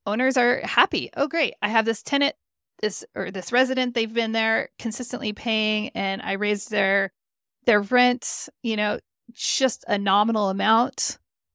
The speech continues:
every year, but it's really not tracking with,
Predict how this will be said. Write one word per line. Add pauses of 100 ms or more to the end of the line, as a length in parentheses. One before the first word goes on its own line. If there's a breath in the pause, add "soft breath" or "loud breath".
(360)
every
year, (180)
but
it's
really
not
tracking (320)
with,